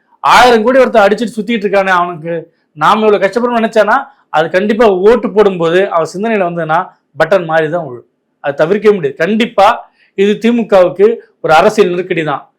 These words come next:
ஆனால் ஏழு ஆண்டுகளுக்கு காத்திருந்த மாதிரி இதுல காத்துட்டு இருந்தாங்கன்னா கண்டிப்பா ரெண்டாயிரத்தி இருபத்தி ஆறுல அவங்க சிக்கலை எதிர்கொள்ள நேரிடும். உடனடியா அவர் இன்டரிம் ரிலீஃப் மாதிரி தான் சுப்ரீம் கோர்ட்டு ஒரு விஷயத்த சொல்லியிருக்காங்க, நீங்க வரம்பு மீறி இருக்கீங்கன்ட்டு. அது ஒரு இன்டரிம் ரிலீஃபா அவங்களுக்கு இருக்கும்.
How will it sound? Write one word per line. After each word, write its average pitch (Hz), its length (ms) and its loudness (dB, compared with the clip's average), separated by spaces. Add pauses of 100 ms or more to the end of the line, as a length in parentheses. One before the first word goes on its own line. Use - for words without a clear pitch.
(260)
ஆனால் 190 300 2 (440)
ஏழு 233 220 6
ஆண்டுகளுக்கு 254 500 2
காத்திருந்த 214 440 0
மாதிரி 202 240 2 (180)
இதுல 180 200 -4
காத்துட்டு 202 380 0
இருந்தாங்கன்னா 175 360 -2 (240)
கண்டிப்பா 190 340 0
ரெண்டாயிரத்தி 190 420 2
இருபத்தி 208 260 2
ஆறுல 185 200 4
அவங்க 165 160 0
சிக்கலை 185 280 -4
எதிர்கொள்ள 175 280 0
நேரிடும். 131 340 -10 (440)
உடனடியா 240 440 4 (560)
அவர் 202 140 6
இன்டரிம் 233 460 4
ரிலீஃப் 220 240 0
மாதிரி 208 180 0
தான் 226 140 2
சுப்ரீம் 214 300 -4
கோர்ட்டு 202 240 4 (220)
ஒரு 170 140 0
விஷயத்த 180 240 -4
சொல்லியிருக்காங்க, 165 440 -4 (360)
நீங்க 175 200 -2 (200)
வரம்பு 190 300 2
மீறி 180 220 -2
இருக்கீங்கன்ட்டு. 143 460 -10 (320)
அது 170 160 4
ஒரு 202 120 4
இன்டரிம் 233 320 0
ரிலீஃபா 220 240 2
அவங்களுக்கு 175 300 0
இருக்கும். 147 240 -12